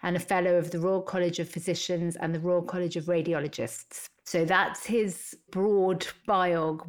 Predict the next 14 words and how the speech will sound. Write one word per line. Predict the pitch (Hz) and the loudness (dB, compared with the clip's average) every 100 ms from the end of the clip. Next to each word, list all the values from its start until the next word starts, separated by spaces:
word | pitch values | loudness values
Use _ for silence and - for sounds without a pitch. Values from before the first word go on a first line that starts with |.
| 170 | -2
but | 185 - - | 0 0 -2
he | 185 190 175 | -2 -2 0
does | 190 170 165 - - - | 2 2 0 -6 -14 -12
some | - 185 175 | -6 -4 -2
incredible | 175 170 - 190 208 180 170 156 147 151 - _ - | -2 -4 -6 0 2 2 0 -2 -4 -8 -16 _ -6
things | 160 151 147 151 156 | -4 -4 -6 -6 -8
and | 156 147 151 156 156 - - - - - - _ _ | -4 -2 -2 -4 -6 -12 -16 -14 -14 -16 -18 _ _
has | 165 196 175 - | -4 -2 -2 -2
got | 202 185 - | 0 0 -2
just | - 185 - | -8 -10 -6
a | 196 | -2
very | 175 190 208 196 185 87 - - _ | 2 2 4 2 0 -2 -8 -14 _
fascinating | - 254 226 - 262 240 240 240 233 226 214 214 220 208 - - - - - - - | -6 0 0 0 0 2 2 0 0 0 0 0 -2 -4 -6 -10 -12 -14 -20 -14 -6
and | 180 180 180 180 180 175 175 180 175 | -2 0 0 -2 -2 -4 -4 -6 -8